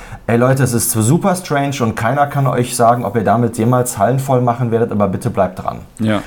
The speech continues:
Speaker 1: Und, äh, das hat uns irgendwie getragen. Zwischendurch haben wir uns ein paar Jahre mit, ähm, Radiocomedy, haben wir auch Radiocomedy gemacht bei eins Live und,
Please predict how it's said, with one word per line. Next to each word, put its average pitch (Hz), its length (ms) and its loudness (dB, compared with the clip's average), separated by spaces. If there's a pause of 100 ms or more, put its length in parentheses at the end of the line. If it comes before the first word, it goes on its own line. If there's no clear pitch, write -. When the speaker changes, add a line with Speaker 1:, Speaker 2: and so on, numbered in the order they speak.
(240)
Speaker 1:
Und, 117 360 2
äh, 107 260 0
das - 220 -2
hat 131 120 2
uns 131 180 0
irgendwie 131 260 4
getragen. 139 460 0
Zwischendurch 113 480 -2
haben 120 80 0
wir 117 60 0
uns 113 120 -4
ein 113 80 -2
paar 107 200 -2
Jahre 113 340 2
mit, 101 400 -2
ähm, 95 380 2
Radiocomedy, 143 920 0
haben 120 140 0
wir 95 60 -2
auch - 120 -8
Radiocomedy 131 500 2
gemacht 113 340 -2
bei 101 100 0
eins - 240 -6
Live 127 500 0
und, 98 300 -4